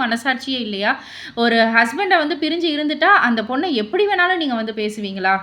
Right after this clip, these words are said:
அப்படின்ற மாதிரி ஒரு கொஸ்டின் மார்க் கேட்டிருக்காங்க. And next thing, மணிமேகலை கிட்டேயும் வந்து ஒரு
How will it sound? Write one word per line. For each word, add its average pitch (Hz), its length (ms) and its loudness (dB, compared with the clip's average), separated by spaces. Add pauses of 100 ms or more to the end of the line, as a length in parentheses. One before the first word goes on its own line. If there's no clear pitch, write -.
அப்படின்ற 214 520 0
மாதிரி 208 260 -2
ஒரு 262 160 -6
கொஸ்டின் 247 280 -6
மார்க் 220 220 -6
கேட்டிருக்காங்க. 196 480 -6 (420)
And 247 320 2
next - 280 0
thing, 311 220 -2
மணிமேகலை 254 680 0
கிட்டேயும் 240 400 -2
வந்து 262 320 -2
ஒரு 202 520 0